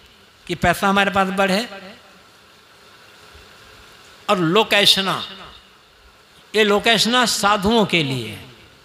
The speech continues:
विरक्तों के लिए, जो गिर-, जो घर गृहस्थी त्याग दें। लोकैषणा, लोक की ऐषणा अर्थात सम्मान की ऐषणा।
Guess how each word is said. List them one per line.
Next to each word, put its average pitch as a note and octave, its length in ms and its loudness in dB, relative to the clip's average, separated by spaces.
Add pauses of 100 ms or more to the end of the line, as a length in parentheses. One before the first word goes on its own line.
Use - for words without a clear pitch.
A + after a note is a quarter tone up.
(180)
विरक्तों G3+ 500 2
के D3 160 -8
लिए, B2 180 -8
जो E3 160 -6
गिर-, F3 520 -10
जो F3 60 -6
घर G3+ 140 0
गृहस्थी G3 240 0
त्याग F3+ 300 0
दें। C#3 300 -4
लोकैषणा, G3+ 760 0
लोक G#3+ 400 2
की A#3 180 -2
ऐषणा F#3 420 0
अर्थात F#3 540 -4 (240)
सम्मान F#3 580 2
की D#3+ 180 -4
ऐषणा। C#3+ 500 2